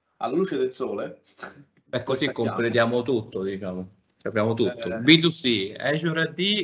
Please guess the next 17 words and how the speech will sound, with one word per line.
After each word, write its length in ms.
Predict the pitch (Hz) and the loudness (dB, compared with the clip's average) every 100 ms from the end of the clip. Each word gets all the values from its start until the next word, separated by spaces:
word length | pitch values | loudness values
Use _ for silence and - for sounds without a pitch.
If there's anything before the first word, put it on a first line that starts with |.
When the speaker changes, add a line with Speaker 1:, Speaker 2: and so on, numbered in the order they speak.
| - _ _ _ _ - | -4 _ _ _ _ -18
Speaker 2:
eh, 320 | - 110 110 | -12 -10 -10
la, 160 | 107 110 | -8 -8
l'autenticazione 1200 | 110 120 120 123 127 127 135 131 139 - 151 135 | -6 -2 0 0 -2 -4 -4 -2 -2 0 0 0
con 120 | 127 127 | 0 0
l'utente 400 | 127 131 131 127 | 2 0 -2 -6
su 120 | 131 | -6
S 120 | - | -2
Q 120 | 139 | -2
L 140 | 143 143 | 0 -2
Server, 480 | 151 143 113 107 | 0 -2 0 -4
stai 200 | 107 107 | -2 -4
a 40 | 107 | -4
posto. 460 | - 95 - - - _ - - _ | -4 -6 -8 -20 -20 _ -20 -20 _
Speaker 1:
Sì, 140 | - | 4
infatti, 680 | 180 - - - - 185 180 | 4 4 -2 0 4 4 4
eh, 420 | 160 151 156 147 | 2 -4 -4 -12
il 80 | 147 | -14